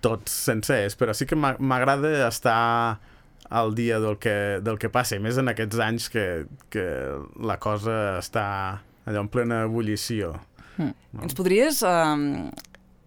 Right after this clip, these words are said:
Speaker 2: explicar com és, eh, el dia a dia a la, a la ciutat de Detroit?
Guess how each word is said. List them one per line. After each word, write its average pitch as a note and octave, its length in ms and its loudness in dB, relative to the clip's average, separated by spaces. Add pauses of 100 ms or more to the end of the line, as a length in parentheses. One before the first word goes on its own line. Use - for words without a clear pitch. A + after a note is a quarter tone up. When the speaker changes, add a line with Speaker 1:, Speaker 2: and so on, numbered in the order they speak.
(200)
Speaker 2:
explicar D#3+ 680 4 (100)
com E3 160 2
és, D#3+ 400 2
eh, C#3 120 -8 (180)
el D3+ 100 2
dia E3+ 220 6
a - 20 -2
dia D#3 380 4
a C#3 180 -2
la, C#3+ 140 2
a C#3 80 0
la C#3+ 100 0
ciutat D3+ 400 -2
de D3+ 80 2
Detroit? D3+ 640 -2